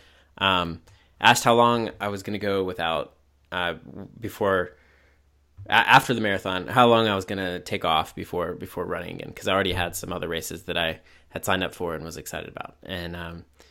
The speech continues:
and I said, "I don't know. I don't, I hadn't really thought about it." And he said, "Well, you know, the rule is that for every mile that you race, you're supposed to take a day off. So if you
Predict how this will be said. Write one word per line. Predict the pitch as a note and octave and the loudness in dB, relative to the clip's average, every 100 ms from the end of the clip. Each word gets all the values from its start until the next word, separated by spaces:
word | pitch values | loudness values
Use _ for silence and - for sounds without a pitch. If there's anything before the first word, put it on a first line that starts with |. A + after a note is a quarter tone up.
| _ _ _ _ _ _ | _ _ _ _ _ _
and | - F#2+ F2+ F2 E2+ - - _ _ _ _ _ _ _ _ _ | -2 0 2 -2 -4 -8 -10 _ _ _ _ _ _ _ _ _
I | G2 | -6
said, | F#2 F2+ | -4 -4
"I | E2+ | -2
don't | E2+ G#2+ | -2 -2
know. | A3+ F#2+ | -2 -2
I | F#2+ | -2
don't, | F#2 | -2
I | |
hadn't | A2 A2 A2+ | -2 0 2
really | A#2+ | 2
thought | A#2+ E3 | 4 4
about | C#3 E2 | 6 2
it." | D2 | 0
And | G2 | -6
he | |
said, | F#2 G2 F2+ F2 _ _ - | -4 -2 -2 -6 _ _ -2
"Well, | A2 | 2
you | |
know, | D3 D3 | 4 4
the | C3+ | 2
rule | E3 G3 A#2+ | 4 6 6
is | G#2 G2 | 2 0
that | G#2 F#2+ F2+ - | -2 0 -2 -6
for | - A#2 | -6 -2
every | A2 B2+ B2+ | 0 2 2
mile | A#2+ A#2+ A#2+ A#2 A2 | 2 2 2 2 0
that | G2+ | -2
you | F#2+ F#2+ | -4 -4
race, | E3 C#3 A2 - | 2 2 2 -2
you're | G#2+ | -8
supposed | - G2+ | -8 -8
to | G2 | -8
take | - G2 F2+ - - | -6 -6 -6 -14 -14
a | F#2 | -8
day | F2+ | -6
off. | D#2+ - - | -4 -6 -8
So | - | -6
if | F2+ - | -6 -6
you | F#2 F2 F2+ | -8 -8 -12